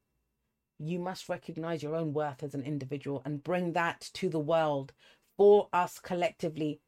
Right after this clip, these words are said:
to not lose individuals anymore as we move forward.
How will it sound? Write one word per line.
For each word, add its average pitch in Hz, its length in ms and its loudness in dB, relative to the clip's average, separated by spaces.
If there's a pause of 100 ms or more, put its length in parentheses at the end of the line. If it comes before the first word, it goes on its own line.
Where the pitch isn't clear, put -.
to - 120 -4
not 160 560 -2 (240)
lose 151 320 -2
individuals 143 720 -4
anymore 135 460 -4 (720)
as 147 120 -6
we 147 100 -4
move 151 200 -2
forward. 139 460 -4